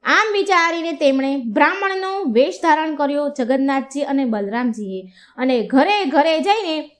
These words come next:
ભિક્ષા માંગવા લાગ્યા, જેથી કરીને લોકો તેમને ઓળખી નતા શકતા, કારણ કે તે લોકોએ બ્રાહ્મણનો વેશ ધારણ કર્યો હતો. જુઓ, તેમની પાસેથી તો લક્ષ્મી દેવી ચાલ્યા ગયા હતા,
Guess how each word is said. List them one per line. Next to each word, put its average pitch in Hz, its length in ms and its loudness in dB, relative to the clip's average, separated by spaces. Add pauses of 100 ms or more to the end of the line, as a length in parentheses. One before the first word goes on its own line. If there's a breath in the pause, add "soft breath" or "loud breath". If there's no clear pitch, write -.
(140)
ભિક્ષા 381 500 2
માંગવા 254 400 0
લાગ્યા, 196 460 -4 (500)
જેથી 381 440 4
કરીને 381 400 0
લોકો 330 320 0
તેમને 285 640 -2
ઓળખી 349 340 -2
નતા 269 280 0
શકતા, 190 500 -8
કારણ 262 260 0
કે 294 160 0
તે 311 220 -4
લોકોએ 285 560 0
બ્રાહ્મણનો 359 600 -2
વેશ 302 220 2 (120)
ધારણ 226 280 0
કર્યો 208 280 -6
હતો. 202 320 -12 (760)
જુઓ, 330 440 2 (480)
તેમની 440 520 0
પાસેથી 359 560 0
તો 349 180 -2
લક્ષ્મી 311 400 -4
દેવી 320 300 -2
ચાલ્યા 254 460 2
ગયા 320 240 0
હતા, 302 540 -6